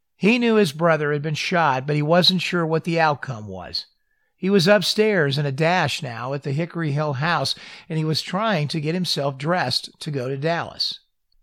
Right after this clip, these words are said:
There were pictures of the family upstairs all over, and they were on the walls of this beautiful home. He was staring at them and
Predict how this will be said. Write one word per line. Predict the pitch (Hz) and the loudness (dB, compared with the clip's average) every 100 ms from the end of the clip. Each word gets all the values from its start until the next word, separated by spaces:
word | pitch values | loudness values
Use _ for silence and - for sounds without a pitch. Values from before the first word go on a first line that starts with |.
| _ 160 | _ -4
There | 170 | 0
were | 202 | 0
pictures | 196 247 247 - 139 127 139 | 2 0 2 0 -2 -4 -4
of | |
the | 139 | -6
family | - 180 175 151 139 | -4 -2 -2 0 0
upstairs | 160 - 160 139 139 - | -2 -2 -4 -4 -4 -4
all | 170 190 196 | -2 0 2
over, | 170 165 104 - - - _ _ 156 | 2 0 -4 -14 -20 -20 _ _ -2
and | 170 | 0
they | |
were | 180 196 | 0 0
on | 220 | 0
the | 214 | 2
walls | 202 220 196 143 135 | 2 2 2 0 -2
of | 151 | -4
this | 156 143 - | -4 -4 -6
beautiful | 147 151 202 151 147 135 | -6 -4 -2 -4 -6 -4
home. | 151 180 110 104 - - _ _ _ _ | -2 -2 -4 -10 -20 -20 _ _ _ _
He | 208 | -8
was | 220 190 | -2 0
staring | - 214 214 190 135 | 0 -2 0 0 0
at | 131 135 - | -2 -4 -6
them | 143 135 | -6 -6
and | 135 135 | -8 -10